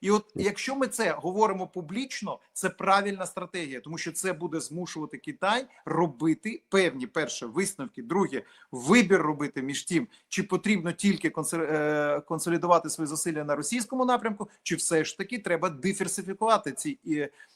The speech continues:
Speaker 1: е, скажімо так, е, можливості свої. І, безумовно, Україна не буде про це мовчати. Ну, чому ми маємо мовчати, якщо є факти встановлені в участі громадян Китаю у цій війні? Чи якщо є встановлені факти
Speaker 2: Так.
Speaker 1: передачі Китаєм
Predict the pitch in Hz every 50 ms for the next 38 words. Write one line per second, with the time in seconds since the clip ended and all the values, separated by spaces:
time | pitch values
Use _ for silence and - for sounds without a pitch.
0 | _ _ - 139 139 135 135 - 165 151 156 170 160 156 - 156 - - _ 151
1 | 143 139 139 139 139 143 143 139 143 165 185 - 196 214 175 160 - - 135 123
2 | - - 131 123 113 107 - _ _ _ _ _ _ _ _ _ 220 226 208 160
3 | 208 208 233 240 277 285 262 233 214 - - 185 160 - 185 180 170 170 180 190
4 | 202 202 202 214 208 254 226 233 226 226 214 214 - 226 220 214 214 - 240 214
5 | - - - - _ _ _ - 226 202 160 - 220 226 254 247 208 202 190 185
6 | 180 175 170 165 170 170 - - 254 247 202 165 151 - 180 170 160 160 - 180
7 | 165 - 165 160 - - 165 160 180 202 202 190 175 165 156 147 - 202 196 196
8 | 185 160 - - - 170 156 151 - - 147 135 156 160 156 151 175 165 156 -
9 | - 151 - 175 180 185 175 151 143 151 131 - - 151 139 135 160 156 156 139
10 | 123 - - - _ - - 185 170 185 180 - - 214 208 202 196 196 - 190
11 | 190 196 190 175 175 175 170 - - 214 214 - 190 160 - 160 156 170 175 180
12 | 175 - - 151 - - 165 - - 190 202 202 190 151